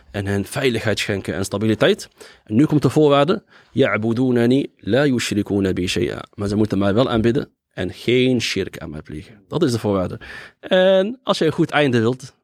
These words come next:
ik ga, ik ga niet meer verder, eh, daarop in. Ik noem alleen de punten. Als je een goede dood wilt, husnul khatima, goede dood, eh, at-tawhid. At-tawhid. Hier zijn ook voorwaarden voor. Eh, hier zijn ook bewijzen voor.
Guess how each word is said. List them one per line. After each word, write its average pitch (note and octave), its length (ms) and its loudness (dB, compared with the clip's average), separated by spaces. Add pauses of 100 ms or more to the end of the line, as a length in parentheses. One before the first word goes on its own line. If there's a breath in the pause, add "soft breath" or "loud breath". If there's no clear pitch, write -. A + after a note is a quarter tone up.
ik - 100 -20
ga, A2+ 120 -8
ik G2+ 160 -14
ga B2 120 2
niet B2+ 100 2
meer A2+ 100 0
verder, G2+ 340 -4
eh, F2 80 -8
daarop G2+ 240 -6
in. G2+ 120 -6
Ik A2 80 -6
noem D3 120 0
alleen C#3+ 160 4
de A#2 60 -4
punten. A#2 300 -6 (340 loud breath)
Als - 160 -10
je D3 60 -6
een C3+ 60 -4
goede E3+ 220 2
dood E3 180 2
wilt, F3 380 -2
husnul E3+ 420 -4
khatima, D#3+ 540 -2 (280 loud breath)
goede F3 300 2
dood, F#3+ 380 0 (680)
eh, A2 240 -2
at-tawhid. A2+ 640 -4 (840)
At-tawhid. B2 680 0
Hier C#3 160 2
zijn C#3+ 160 2
ook C3 140 0
voorwaarden A2 440 0
voor. G2 260 -8
Eh, A#2 240 0
hier A#2 120 0
zijn C3 160 2
ook B2 100 -4
bewijzen A2+ 380 2
voor. A2 240 -4